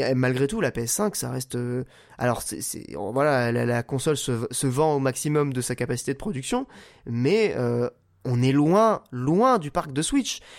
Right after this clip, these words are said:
Il faut quand même reconnaître que la Switch, c'est une co-, c'est une console actuelle, alors que la P S quatre, pour beaucoup de gens,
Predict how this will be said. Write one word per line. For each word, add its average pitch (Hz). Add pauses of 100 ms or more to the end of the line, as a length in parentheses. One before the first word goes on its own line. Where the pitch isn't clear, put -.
(140)
Il 156
faut 165
quand 185
même 202
reconnaître 165
que -
la 131
Switch, 180
c'est 135
une 120
co-, 127
c'est -
une 120
console 139
actuelle, 165 (380)
alors 185
que 175
la 131
P -
S 127
quatre, - (480)
pour 139
beaucoup 196
de 147
gens, 254